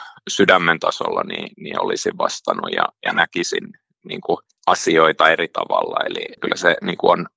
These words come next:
toisaalta niinku hirveän puhuttelevaa, että kuinka paljon meillä kristityillä on siitä juutalaisuudesta ja ju-, juutalaista perinteestä, mitä me ollaan niinku omittu. Että me voidaan niinku löytyä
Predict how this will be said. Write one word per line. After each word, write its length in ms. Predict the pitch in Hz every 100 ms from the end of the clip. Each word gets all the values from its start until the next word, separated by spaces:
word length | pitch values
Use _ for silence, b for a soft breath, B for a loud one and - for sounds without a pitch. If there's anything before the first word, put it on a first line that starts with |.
| _ -
toisaalta 580 | 117 131 - 101 87
niinku 200 | 87 87
hirveän 320 | 95 95 90 85
puhuttelevaa, 840 | 110 113 - 92 82 87 87 -
että 140 | -
kuinka 260 | - 90 87 -
paljon 260 | 92 90
meillä 140 | 87 87
kristityillä 840 | - 113 - 92 - 76 87 -
on 120 | 85
siitä 280 | - 85 87
juutalaisuudesta 1300 | 92 101 98 87 85 - - - - - - - 50
ja 220 | 50 50
ju-, 180 | - - 98
juutalaista 580 | 92 - - 90 - -
perinteestä, 720 | 85 92 92 - - - - -
mitä 160 | -
me 100 | - 50
ollaan 260 | 50 - -
niinku 280 | - - 90
omittu. 440 | 92 90 _ -
Että 140 | -
me 80 | 80 -
voidaan 340 | - - 92
niinku 220 | - 92
löytyä 440 | 92 98 - -